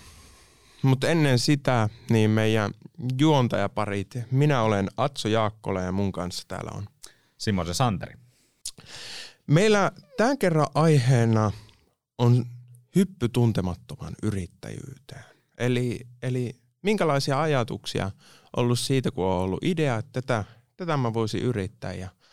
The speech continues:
Speaker 1: siihen, kun se toiminta on käynnistynyt, niin siinä on aika paljon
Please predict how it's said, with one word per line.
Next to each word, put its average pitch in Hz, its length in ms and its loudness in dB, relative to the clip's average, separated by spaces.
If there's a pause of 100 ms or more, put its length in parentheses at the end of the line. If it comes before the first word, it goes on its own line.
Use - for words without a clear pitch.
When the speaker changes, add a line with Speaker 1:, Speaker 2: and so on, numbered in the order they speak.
(180)
Speaker 1:
siihen, 101 420 -2
kun 85 160 -10
se - 220 -10 (220)
toiminta 90 440 -2
on 90 120 -10
käynnistynyt, 90 640 -10
niin 92 220 -16 (460)
siinä 139 300 0
on 107 60 0
aika 135 220 0
paljon 107 440 0